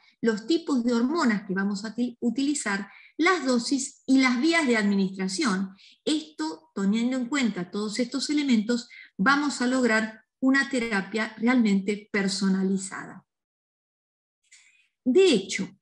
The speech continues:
los riesgos de la terapia van a variar según el tipo, la dosis,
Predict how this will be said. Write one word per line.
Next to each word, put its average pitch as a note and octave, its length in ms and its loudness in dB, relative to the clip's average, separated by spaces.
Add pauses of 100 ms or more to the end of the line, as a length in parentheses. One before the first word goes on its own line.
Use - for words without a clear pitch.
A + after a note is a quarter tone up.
(140)
los G#3 240 4
riesgos D4+ 420 4
de G#3+ 100 2
la D#4 160 2
terapia F#3+ 680 -2
van F4 240 -2
a E4 80 -2
variar G3+ 400 0
según G3+ 380 -2
el G3 240 -2
tipo, A#3 600 -4 (360)
la F#3 200 -2
dosis, A#3 680 -4